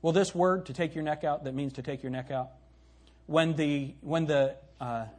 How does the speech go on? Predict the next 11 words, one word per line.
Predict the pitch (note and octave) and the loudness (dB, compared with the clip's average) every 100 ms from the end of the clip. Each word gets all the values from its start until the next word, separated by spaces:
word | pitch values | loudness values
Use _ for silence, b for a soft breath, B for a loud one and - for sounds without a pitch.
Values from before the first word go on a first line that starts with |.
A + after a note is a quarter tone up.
| - | -2
Arabs | F#3+ F3 C3+ - - _ _ _ _ _ _ - | 2 2 0 -6 -18 _ _ _ _ _ _ -4
were | C#3+ C#3 | -2 -2
taking | C3+ F#3+ F#3 D#3+ | -2 -2 0 0
our | D3 | 0
people | F3 E3+ D3+ | -2 -4 -4
into | C3 | -6
slavery, | - D3+ C#3+ A2+ G#2+ B2 - _ _ _ _ _ _ _ | -6 -4 -4 -6 -10 -12 -20 _ _ _ _ _ _ _
they | A#2+ F3 | 0 2
would | D#3 C#3 - | 2 -2 -6
chain | - A3 C4+ C4+ | -6 -2 2 2
them | D#3 C3 B2 D3+ | 2 0 -2 -4